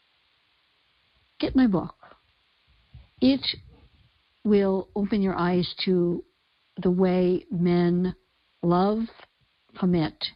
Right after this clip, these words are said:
and bond via the experience you have had or have yourself,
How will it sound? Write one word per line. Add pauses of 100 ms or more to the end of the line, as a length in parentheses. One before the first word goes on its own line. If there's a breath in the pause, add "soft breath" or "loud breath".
(120)
and
bond (720)
via (640)
the
experience (720)
you (200)
have
had (100)
or (300)
have
yourself,